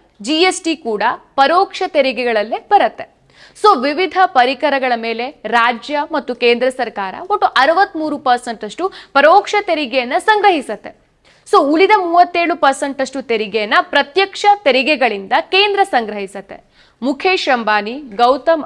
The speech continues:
ಅದಾನಿ ಸೇರಿದಂತೆ ದೇಶದ ಅತಿ ಶ್ರೀಮಂತರು ನೇರ ತೆರಿಗೆಯನ್ನ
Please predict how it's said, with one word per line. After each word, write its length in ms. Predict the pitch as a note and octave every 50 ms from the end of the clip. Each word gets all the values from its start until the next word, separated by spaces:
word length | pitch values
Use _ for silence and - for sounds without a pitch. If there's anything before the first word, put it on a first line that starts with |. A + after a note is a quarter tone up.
| -
ಅದಾನಿ 420 | - A3+ A3+ A3 A3 G#3+ G#3 G3+ G3
ಸೇರಿದಂತೆ 840 | - - G#3 G3 F#3 F3+ F#3+ F#3+ F#3+ - B3 D4+ G4 - - - - B3 C#4
ದೇಶದ 300 | E4+ F4+ - F4 D4 A3+ - - -
ಅತಿ 340 | D4 D#4 - - F#4+ G4 G4+
ಶ್ರೀಮಂತರು 680 | G4 - D4 D4+ D4 C#4 D4 D4 C#4+ C#4+ C4 A#3+ C4 C4
ನೇರ 320 | B3 C4 D4 D#4+ F4 F#4 F#4
ತೆರಿಗೆಯನ್ನ 560 | E4+ - C#4 A#3+ A#3+ A#3 G3+ B3 A#3+ G#3+ G#3